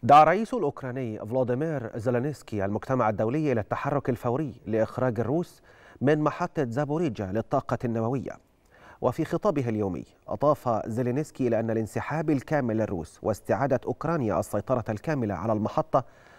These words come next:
سيضمنان الأمن النووي لأوروبا بأسرها.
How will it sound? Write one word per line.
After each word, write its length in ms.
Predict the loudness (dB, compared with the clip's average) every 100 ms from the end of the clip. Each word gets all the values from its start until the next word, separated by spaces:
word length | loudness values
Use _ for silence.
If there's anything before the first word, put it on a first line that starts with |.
| -20
سيضمنان 760 | 0 4 4 2 2 2 2 0
الأمن 520 | 0 -2 -4 -2 -2
النووي 680 | -2 0 0 0 0 -2 -4 -4
لأوروبا 560 | 0 2 2 0 0 0
بأسرها. 600 | 0 -2 -4 -6 -6